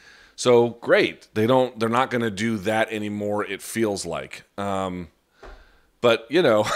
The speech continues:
<laughs> you could have done this from day fucking one. You could, I mean, you know, I don't, or maybe they waited till, I'm, I'm not sure if wada changed the code and then this was the license that enabled them to do it. Maybe, maybe that is it. I have to double check. So in all fairness to usada, I have to double check.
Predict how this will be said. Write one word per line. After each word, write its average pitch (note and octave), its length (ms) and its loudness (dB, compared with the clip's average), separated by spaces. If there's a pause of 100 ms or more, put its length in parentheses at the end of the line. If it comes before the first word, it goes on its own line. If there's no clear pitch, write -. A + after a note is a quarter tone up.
(300)
<laughs> - 400 -20
you D3 140 0
could G#3 200 4
have C3 140 2
done C#3 240 2
this C#3+ 240 0
from G2+ 340 -4
day A#2 220 0
fucking B2 480 -2
one. A2 340 -4 (840)
You A2+ 100 -8
could, D#3+ 180 2
I C3 80 4
mean, C3+ 280 2 (300)
you B2 160 -2
know, D2+ 240 -10 (260)
I A2+ 120 2
don't, C3+ 220 0 (260)
or G#2+ 120 0
maybe B2 160 0
they A#2 120 4
waited A#2 260 2
till, A#2 100 -2
I'm, B2 160 2
I'm C3+ 80 -2
not C#3 160 2
sure C3 160 2
if F#2 60 0
wada G#2+ 320 4
changed G#2+ 340 -4
the G2 60 -8
code G#2 240 0
and G2 120 -6
then F#2 120 -8
this G2+ 200 -4
was F#2 200 -6
the F2 80 -4
license F2+ 640 -4 (480)
that G#2 160 2
enabled G2+ 340 -2
them F#2+ 140 -4
to - 100 -10
do F#2 220 -4
it. F#2 120 -4
Maybe, G2+ 220 -6
maybe G2 260 -4
that F#2 280 0
is F2+ 140 -6
it. F#2+ 120 -2
I F#2+ 120 0
have G2+ 100 0
to F2 80 -14
double E2 200 -6
check. D2+ 300 -8
So E2+ 200 -6
in G2 100 -4
all A2 100 0
fairness G#2 300 -4
to F#2+ 120 -4
usada, C#3+ 280 4
I B2+ 160 2
have A2 140 2
to F#2+ 60 -16
double F2+ 200 -4
check. C2+ 320 -12